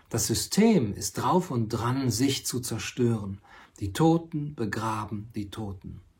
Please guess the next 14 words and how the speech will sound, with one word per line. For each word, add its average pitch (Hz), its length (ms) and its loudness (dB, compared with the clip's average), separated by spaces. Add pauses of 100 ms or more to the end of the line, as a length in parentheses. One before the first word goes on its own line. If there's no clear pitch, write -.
(280)
Weshalb 170 340 4
soll 127 140 0
man 120 160 4
seine 101 300 -4
Energie 98 480 -2
verschwenden 107 680 -6
und 98 140 -6
etwas 92 300 -8
bekämpfen, 101 640 -4 (240)
das 107 200 -8
bereits 92 520 -6
ins 98 320 -6
Wanken 87 420 -6
geraten - 580 -12